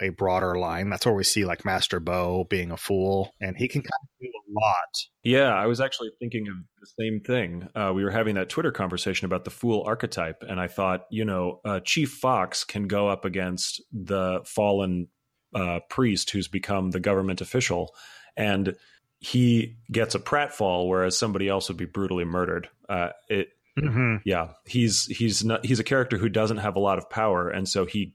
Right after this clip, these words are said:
Speaker 2: gets off the hook for a lot of things that would be fatal for other more powerful characters.
Speaker 1: We need to look at that trade in power for rules and expectations, and then I also think that we wanna look at archetypes,
Speaker 2: Mm-hmm.
Speaker 1: uh, for, for characters. That's a way of developing,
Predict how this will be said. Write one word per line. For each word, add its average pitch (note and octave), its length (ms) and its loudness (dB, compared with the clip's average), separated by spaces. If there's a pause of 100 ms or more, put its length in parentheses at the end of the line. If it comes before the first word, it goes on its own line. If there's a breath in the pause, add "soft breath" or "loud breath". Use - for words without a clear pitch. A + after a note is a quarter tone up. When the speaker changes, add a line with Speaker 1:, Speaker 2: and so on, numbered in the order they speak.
(160)
Speaker 2:
gets F#2 300 -2
off F2 340 0
the E2+ 100 -4
hook G#2+ 280 0
for F2+ 180 -2
a E2+ 80 2
lot E2+ 220 0
of E2 80 -8
things E2+ 340 -6
that - 100 -8
would F2+ 220 -2
be F2 100 -6
fatal F#2 380 0
for E2+ 260 -6
other F2+ 360 -4
more F2+ 160 -2
powerful F2 400 -6
characters. F#2 500 -2 (140)
Speaker 1:
We A#2 160 0
need A2+ 140 0
to A#2 60 2
look A2+ 140 0
at G#2 60 -4
that G2+ 160 -4
trade A2 260 0
in G2+ 100 -2
power G2+ 560 0
for G#2 300 -2
rules G2+ 320 2
and G2+ 80 2
expectations, A2+ 720 0 (360 loud breath)
and A#2 100 2
then A#2 80 2
I A2+ 120 2
also A#2+ 280 2
think A#2+ 280 -2
that A#2 120 0
we A2 80 2
wanna G#2 240 2
look G2 360 -2 (100)
at F2+ 320 -2 (120)
archetypes, - 800 -2 (160)
Speaker 2:
Mm-hmm. G2+ 300 -2
Speaker 1:
uh, E2+ 200 -2
for, F#2+ 260 -4 (100)
for - 160 -12
characters. F2 480 -10
That's G#2+ 200 2
a A2+ 60 2
way G2+ 380 2
of F2+ 340 -4 (160)
developing, F2+ 800 -4